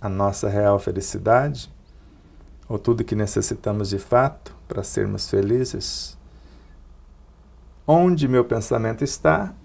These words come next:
aí estou eu. E imaginando ainda que o cérebro, segundo a ciência acadêmica,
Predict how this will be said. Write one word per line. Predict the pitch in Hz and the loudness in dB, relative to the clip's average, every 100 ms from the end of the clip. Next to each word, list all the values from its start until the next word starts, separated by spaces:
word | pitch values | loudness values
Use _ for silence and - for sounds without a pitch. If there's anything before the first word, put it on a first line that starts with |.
| - | -2
aí | 156 170 | 0 0
estou | - - 175 190 | -4 0 2 4
eu. | 104 98 - - - - - - - - - - - - - - - - - | 2 0 -14 -20 -20 -20 -20 -20 -20 -20 -20 -20 -20 -20 -20 -20 -20 -20 -6
E | 123 143 | 2 4
imaginando | 160 165 143 151 180 196 | 6 4 4 4 4 6
ainda | 143 117 107 104 104 | 6 6 2 2 0
que | - 117 113 120 - | 0 -4 -4 -4 -2
o | 151 | 0
cérebro, | - - 135 147 160 143 113 98 98 95 - - - - - - _ _ - _ - - - _ - - | 0 2 8 8 10 8 6 2 -4 -6 -14 -20 -20 -20 -20 -20 _ _ -20 _ -20 -20 -20 _ -20 -16
segundo | - 127 117 117 113 107 | 0 2 2 0 0 0
a | 107 | 0
ciência | - 110 104 104 113 | 0 0 0 0 -2
acadêmica, | 107 110 104 123 151 147 - 104 | 0 0 2 2 2 0 -2 -6